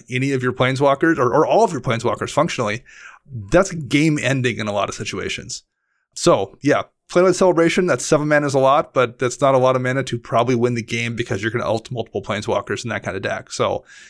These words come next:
if you are playing a, a, a, a Planeswalker themed deck and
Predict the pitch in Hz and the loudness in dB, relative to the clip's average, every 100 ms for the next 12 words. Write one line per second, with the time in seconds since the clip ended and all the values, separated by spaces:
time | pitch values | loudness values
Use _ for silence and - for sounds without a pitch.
0 | _ 113 113 143 151 - 151 151 143 131 | _ -6 2 4 4 2 0 2 0 2
1 | 123 117 - 117 113 113 110 - - 107 | 4 4 2 0 -2 -2 -2 -4 -4 -4
2 | 104 _ _ _ - 147 139 147 170 - | -4 _ _ _ -2 0 2 2 0 -2
3 | 156 147 139 131 - 123 110 | 0 2 2 0 0 -4 -6